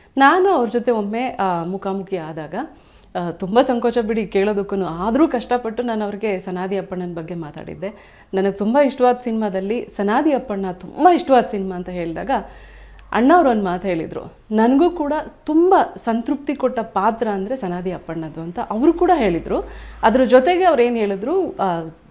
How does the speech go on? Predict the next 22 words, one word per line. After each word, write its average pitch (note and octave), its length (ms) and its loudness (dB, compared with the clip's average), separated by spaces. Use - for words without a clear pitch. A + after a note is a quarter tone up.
ಕೃಷ್ಣಮೂರ್ತಿ D#4 540 2
ಪುರಾಣಿಕ್ E3 480 -8
ಅವರು D3+ 240 -6
ಯಾರು E3+ 260 -8
ಕಾದಂಬರಿಗಾರರಿದ್ರು, F3+ 1120 -6
ಅವರು A#3 240 0
ಈ B3+ 260 0
ಕಾದಂಬರಿಯನ್ನು, G#3+ 840 -2
ಅದು A#3+ 180 -2
ಬಹುಶಃ B3+ 440 2
ಮೂಲ C4+ 260 0
"ಕುಣಿಯಿತು D#4 640 2
ಹೆಜ್ಜೆ A3 760 -2
ನಲಿಯಿತು G#3+ 580 2
ಗೆಜ್ಜೆ" F3+ 420 0
ಅಂತ E3 220 -8
ಒಂದು F#3+ 200 -4
ಕಾದಂಬರಿ F3+ 540 -2
ಅದು. - 200 -12
ಆ B3 140 2
ಕಾದಂಬರಿನ D#4+ 720 6
ಅವರು D4+ 340 0